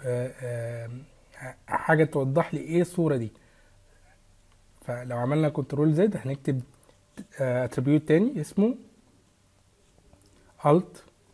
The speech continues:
ونكتب مثلًا ايمج وان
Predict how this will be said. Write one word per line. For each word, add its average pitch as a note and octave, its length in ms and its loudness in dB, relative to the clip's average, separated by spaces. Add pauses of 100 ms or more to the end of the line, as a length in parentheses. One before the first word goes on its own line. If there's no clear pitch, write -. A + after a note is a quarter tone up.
(720)
ونكتب D3+ 880 2
مثلًا C#3+ 460 0 (560)
ايمج C#3 260 2 (960)
وان A#2 240 -2